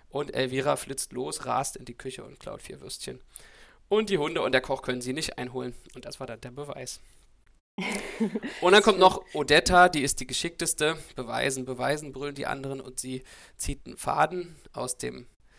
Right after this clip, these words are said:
Speaker 1: Mantel des Königs, der so lang ist, dass sie daraus eine Hängematte machen kann. Und schließlich Miranda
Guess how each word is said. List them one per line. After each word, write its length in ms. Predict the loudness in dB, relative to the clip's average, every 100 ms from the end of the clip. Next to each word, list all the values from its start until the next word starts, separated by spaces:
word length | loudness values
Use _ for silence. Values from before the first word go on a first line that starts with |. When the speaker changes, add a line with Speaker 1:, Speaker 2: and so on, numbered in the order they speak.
| -20 -20 -4
Speaker 1:
Mantel 320 | 0 0 -2
des 140 | -6 0
Königs, 300 | 4 4 4
der 100 | 2
so 100 | 4
lang 200 | 2 2
ist, 180 | -2
dass 100 | -2
sie 40 | -2
daraus 260 | -2 -2 -2
eine 80 | 0
Hängematte 440 | -2 -2 -4 -4
machen 240 | -6 -8
kann. 260 | -6 -6 -6 -14 -20 -20 -20 _ _ -18 -16 -20 -18 -4
Und 360 | 0 0 -2
schließlich 460 | -6 -6 -6 -6 -4
Miranda 680 | -4 -2 -2 0 0 0